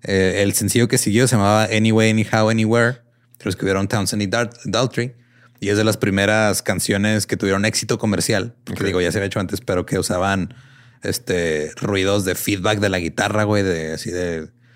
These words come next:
Speaker 1: o de que raspaba la, las cuerdas con la púa. O sea, esos ruidos que no eran melódicos.
Speaker 2: Simón.
Speaker 1: Los metió Townsend en, en esta rola y fue la primera rola comercial que
Speaker 2: Mm.
Speaker 1: tenía estos ruidos, que ahora ya es bien común,
Speaker 2: Sí, sí,
Speaker 1: güey.
Speaker 2: sí.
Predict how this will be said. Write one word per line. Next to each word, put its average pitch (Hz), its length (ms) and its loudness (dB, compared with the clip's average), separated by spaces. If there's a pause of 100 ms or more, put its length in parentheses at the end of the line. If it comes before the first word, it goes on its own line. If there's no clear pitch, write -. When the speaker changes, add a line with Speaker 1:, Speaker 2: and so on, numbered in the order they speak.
(200)
Speaker 1:
o 101 120 0
de 92 120 2
que 101 80 0
raspaba 92 580 2
la, 85 480 -2
las 85 260 -6
cuerdas 98 340 -2
con 98 140 -2
la 78 140 -4
púa. 104 300 -2
O 104 40 2
sea, 98 100 -2
esos 120 140 0
ruidos 113 320 2
que 110 120 -2
no 95 200 0
eran 101 360 0
melódicos. 107 560 0
Speaker 2:
Simón. 90 600 -6
Speaker 1:
Los 98 140 -2
metió 95 260 0
Townsend 95 380 -2
en, 85 220 -2
en 85 240 -4
esta 85 240 -4
rola 120 320 0
y - 20 0
fue 95 160 -4
la 90 120 -2
primera 87 380 -4
rola 92 300 -4
comercial 85 640 -4 (400)
que 113 80 -4
Speaker 2:
Mm. 131 60 -4
Speaker 1:
tenía 90 200 -2
estos 160 220 -4
ruidos, 151 160 0
que - 80 0
ahora 113 120 2
ya 113 120 4
es 104 80 -2
bien 110 320 0
común, 104 240 -4
Speaker 2:
Sí, 160 160 4
sí, 113 120 -2
Speaker 1:
güey. 170 200 2
Speaker 2:
sí. 170 40 -6